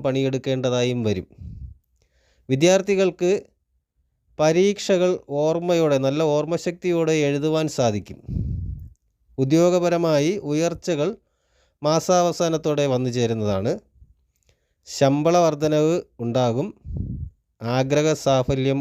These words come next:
വന്നു ചേരും. ഈ നല്ല കാര്യങ്ങളൊക്കെ ഉണ്ടാവണമെങ്കിലും അഹംഭാവം എന്നുള്ള ഒരു ആത്മബോധത്തിലിരിക്കുന്ന ഒരു സംഭവം, അഹംഭാവം എന്ന ഒരു കാര്യം ഉപേക്ഷിക്കുക തന്നെ വേണം എന്നുള്ളത് കൂടി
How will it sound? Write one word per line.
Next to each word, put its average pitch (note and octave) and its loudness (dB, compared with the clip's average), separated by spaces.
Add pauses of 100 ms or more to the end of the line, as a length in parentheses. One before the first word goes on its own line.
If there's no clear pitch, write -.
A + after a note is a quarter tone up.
(120)
വന്നു A2+ -2
ചേരും. A2 0 (1300)
ഈ C#3+ 4 (200)
നല്ല C#3+ 2
കാര്യങ്ങളൊക്കെ D#3+ 0 (220)
ഉണ്ടാവണമെങ്കിലും C3 -2 (1800)
അഹംഭാവം F#3+ 2
എന്നുള്ള D3 -2 (200)
ഒരു C3 -4 (100)
ആത്മബോധത്തിലിരിക്കുന്ന C3 -4
ഒരു B2+ 0
സംഭവം, A2 -2 (120)
അഹംഭാവം B2 0
എന്ന G#2 -4 (100)
ഒരു G#2 -4
കാര്യം G2 -4 (160)
ഉപേക്ഷിക്കുക A#2 -2
തന്നെ G#2+ 0
വേണം G2+ -2 (180)
എന്നുള്ളത് G#2 -2
കൂടി A2 0